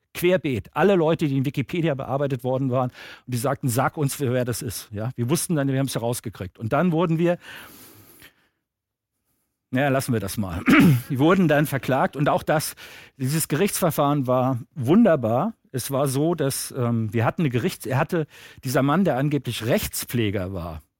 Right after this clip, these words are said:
also nicht ein Mann, hatte eine der teuersten Rechtsanwaltskanzleien in Deutschland, die in Hamburg den Spiegel und das Rotlichtmilieu vertritt. Ja? Und die hatten wir an der Backe. Und wir hatten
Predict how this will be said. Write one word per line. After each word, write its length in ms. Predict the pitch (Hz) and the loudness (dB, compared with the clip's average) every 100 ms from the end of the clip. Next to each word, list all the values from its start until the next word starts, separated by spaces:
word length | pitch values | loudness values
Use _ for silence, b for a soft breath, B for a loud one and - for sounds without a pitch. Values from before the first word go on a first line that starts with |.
| - | -8
also 200 | 104 120 | 0 2
nicht 260 | 160 - | 2 0
ein 120 | 147 | 0
Mann, 220 | 131 143 160 B B B | 2 0 -2 B B B
hatte 220 | 143 143 | 0 0
eine 240 | 135 147 | 2 2
der 160 | 135 117 | 0 -4
teuersten 520 | - 190 180 - 180 | -4 -2 0 -2 -2
Rechtsanwaltskanzleien 1160 | 139 170 - 147 135 135 - - 127 139 120 123 | -2 -2 -2 -4 -2 -4 -4 -4 -4 -2 -2 -2
in 100 | 113 | -2
Deutschland, 540 | 123 156 165 165 165 | -2 -2 -4 -4 -4
die 80 | 127 | -2
in 160 | 120 110 | -2 0
Hamburg 320 | 165 165 165 | 0 0 -2
den 140 | 123 | -6
Spiegel 400 | - - 180 175 | -6 -4 -2 -2
und 100 | 127 | -2
das 140 | 127 135 | -4 -4
Rotlichtmilieu 640 | 143 127 - 107 92 92 | -4 -4 -6 -6 -6 -8
vertritt. 500 | - 92 - 71 _ _ _ _ _ _ _ _ | -14 -16 -18 -20 _ _ _ _ _ _ _ _
Ja? 220 | - 117 208 b b b b b b | -10 -8 -8 b b b b b b
Und 140 | 110 | -4
die 140 | 156 175 | 0 2
hatten 180 | 180 151 | 2 2
wir 160 | 156 | 4
an 60 | 151 | 4
der 80 | 135 | 2
Backe. 360 | 127 - 95 | 0 -4 -4
Und 160 | 104 113 | -4 0
wir 160 | 165 | 2
hatten 320 | 160 147 151 | 2 2 0